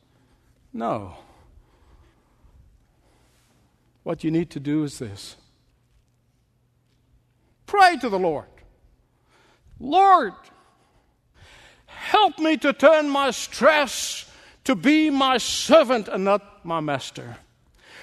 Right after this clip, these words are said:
Lord, use my stress to polish brighter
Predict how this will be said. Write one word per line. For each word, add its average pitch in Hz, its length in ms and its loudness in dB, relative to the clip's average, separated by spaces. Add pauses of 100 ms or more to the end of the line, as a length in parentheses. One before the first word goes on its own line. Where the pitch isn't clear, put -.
(160)
Lord, 208 640 2 (400)
use 302 560 4
my 247 240 0
stress - 800 -4 (340)
to 277 100 0
polish - 840 0 (180)
brighter 220 720 2